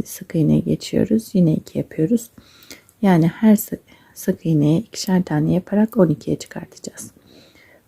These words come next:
Dört oldu. Beş, altı. Yedi, sekiz.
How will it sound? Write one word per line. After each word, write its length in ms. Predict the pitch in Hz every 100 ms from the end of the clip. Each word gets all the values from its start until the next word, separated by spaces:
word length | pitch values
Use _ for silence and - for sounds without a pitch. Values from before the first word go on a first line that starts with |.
| _ 220
Dört 340 | 196 185 -
oldu. 500 | 156 156 - 190 220 - - - - - - - _ 196
Beş, 320 | 185 185 -
altı. 500 | 160 151 - 180 214 226 _ _ _ _ _ _ _ _ _ _ _ _ _ _ _ _ _ _ - - - - _ _ _ _ _ _ _ _ _ _ _ _ _ _ _ _ _ _ _ _ _ _ _ _ _ -
Yedi, 300 | 220 185 190
sekiz. 680 | - - 160 - - -